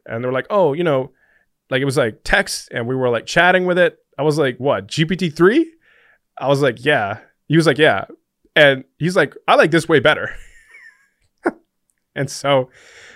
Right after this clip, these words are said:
maybe, maybe in hindsight, like, I could understand why the, the layperson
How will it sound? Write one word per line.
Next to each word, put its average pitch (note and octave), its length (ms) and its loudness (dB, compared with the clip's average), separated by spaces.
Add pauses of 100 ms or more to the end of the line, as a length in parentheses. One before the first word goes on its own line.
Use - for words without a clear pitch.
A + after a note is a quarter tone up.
(120)
maybe, G3 420 4
maybe F3 400 4
in F#3 120 2
hindsight, E3 640 2
like, C3 360 -2
I C3 140 -2
could D3+ 140 0
understand C3+ 640 0
why A#2 320 -2
the, A2+ 220 -8
the A#2+ 120 -4
layperson B2 840 -4